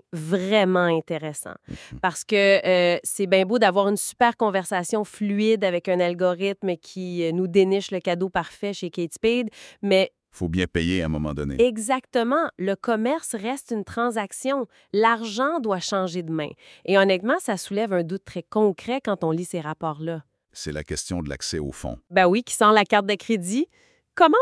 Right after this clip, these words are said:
Speaker 1: on empêche techniquement un robot de s'emballer, de mal comprendre le contexte et de vider un compte en banque par erreur ?
Speaker 2: En achetant un cent cinquante exemplaires du même produit, mettons ?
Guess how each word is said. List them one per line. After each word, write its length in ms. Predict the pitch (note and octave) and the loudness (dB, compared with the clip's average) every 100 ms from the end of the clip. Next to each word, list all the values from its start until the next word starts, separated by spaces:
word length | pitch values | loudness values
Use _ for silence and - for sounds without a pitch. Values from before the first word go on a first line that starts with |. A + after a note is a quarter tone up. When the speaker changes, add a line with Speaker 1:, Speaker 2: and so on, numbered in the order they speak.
| A4+ | 6
Speaker 1:
on 60 | |
empêche 440 | A#3 G3 A#3+ C4 - | 4 4 0 -2 -2
techniquement 800 | C#4+ - B3 - A#3+ C4 D#4 - | -2 2 2 2 2 6 4 6
un 140 | G#3 | 4
robot 360 | F3+ G3 F3+ A#3+ | 6 4 4 2
de 120 | G3 | 2
s'emballer, 720 | - G#3 F#3+ F3 F3+ G#3 A3+ | 2 4 4 4 2 2 2
de 120 | F#3 | 4
mal 220 | F3 F#3+ G#3+ | 4 4 2
comprendre 420 | G3+ - A3 G#3+ | -2 0 0 2
le 100 | F#3+ | 2
contexte 640 | F3+ D#3 F3 A#3+ C#4 - - | 2 0 2 0 0 -6 -2
et 120 | G#3+ | 4
de 80 | F#3+ | 4
vider 680 | F3+ E3+ A3 F#3+ B3 C#4 C4+ | 2 -2 -2 2 4 4 2
un 160 | G3 F#3 | 0 2
compte 380 | - G#3+ A3 - | 4 4 4 2
en 160 | E3+ | 2
banque 340 | E3 G3 G#3+ - | 4 2 0 -2
par 160 | F3 | -2
erreur ? 480 | D#3+ D#3 D#3+ D#3 C#3+ | 0 0 2 0 0
Speaker 2:
En 120 | F#2+ A2+ | 0 2
achetant 320 | A2 D3 C3 | 2 2 0
un 60 | |
cent 300 | F2+ - D#3+ | 0 2 2
cinquante 380 | D3+ D3+ D3 C#3+ | 2 2 2 0
exemplaires 440 | A#2+ A2 G#2 A2+ B2 | -2 -2 -2 -2 0
du 100 | G#2+ | 0
même 260 | G2 G#2 | 2 2
produit, 420 | F#2+ G2 F2 A#2+ | 2 0 0 -2
mettons ? 300 | F3 C#3 F3 | -2 0 -2